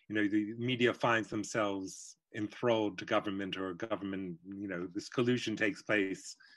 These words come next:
behind closed doors. At the moment it comes out into the open, it sort of loses its effectiveness. The moment you have to actually arrest a journalist or shoot a journalist or,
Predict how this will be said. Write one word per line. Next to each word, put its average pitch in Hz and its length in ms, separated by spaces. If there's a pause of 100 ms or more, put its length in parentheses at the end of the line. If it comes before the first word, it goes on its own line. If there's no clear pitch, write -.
(560)
behind 113 340
closed 107 380
doors. 113 320
At 104 100
the 117 60
moment 120 340
it 101 80
comes 110 240
out 101 180
into 95 300
the 107 160
open, 143 340
it 107 120
sort 120 180
of 110 140
loses 104 400
its 92 120
effectiveness. 87 760
The 104 100
moment 101 360
you 98 140
have 104 220
to 101 80
actually 92 420 (320)
arrest 104 420
a 107 40
journalist 95 580
or 85 60
shoot 117 300
a 95 40
journalist 95 560
or, 92 200